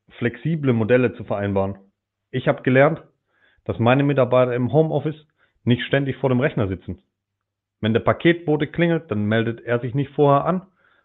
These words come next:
und kommt auch nur sehr selten in der Mittagspause. Gönnen Sie Ihren Mitarbeitern die Zeit. In den meisten Fällen hängt er oder sie, sie hinten sowieso wieder dran. Das Wichtigste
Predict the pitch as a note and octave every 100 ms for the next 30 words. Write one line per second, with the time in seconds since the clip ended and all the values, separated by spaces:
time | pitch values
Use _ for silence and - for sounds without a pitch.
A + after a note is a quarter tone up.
0 | _ A2 - C#3 C#3+ - G#2+ B2 A2 A2+
1 | C3+ C#3 A#2+ A#2 B2 C3 D#3 D#3+ - -
2 | G2 F#2 - _ _ _ _ _ _ _
3 | _ _ _ _ _ - C3+ C3+ C3+ C3
4 | C#3 D3+ E3+ A#2 G#2+ G#2 F#2 F#2+ _ _
5 | _ G#2+ G2 - A#2 A#2 - _ _ _
6 | _ _ _ _ _ _ _ _ _ _
7 | B2 B2+ D#3 - B2 B2+ C3 C3 B2 -
8 | _ _ _ _ _ A2 G#2 - B2 B2+
9 | A2 G2+ A#2+ B2 - _ _ D3+ C#3 D#3
10 | A2+ G#2+ F#2+ A2 G#2+ F#2 - F2+ - _
11 | _ _ _ _ _ _ _ _ G2+ G2+
12 | A#2+ E3 C#3+ C3+ - C#3 -